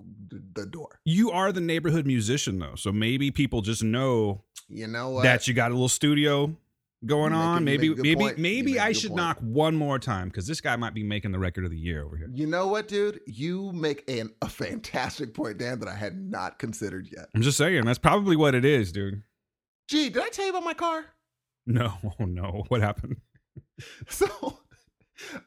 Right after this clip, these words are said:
Speaker 1: I, I washed my car last week, and, uh, I started up, and it sounds weird,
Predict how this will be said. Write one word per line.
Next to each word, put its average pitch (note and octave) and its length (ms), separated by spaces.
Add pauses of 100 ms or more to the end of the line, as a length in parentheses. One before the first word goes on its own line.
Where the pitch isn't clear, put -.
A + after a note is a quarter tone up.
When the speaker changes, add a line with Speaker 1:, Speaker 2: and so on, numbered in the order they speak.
Speaker 1:
I, G#3 520
I - 160
washed D#3 440
my E4+ 160
car C3 440
last - 320
week, F2 240 (560)
and, D3+ 320
uh, C3+ 340 (460)
I F#3 80
started C4 360
up, A3 240
and F#3 100
it F3 180
sounds C#4 720
weird, A#2 540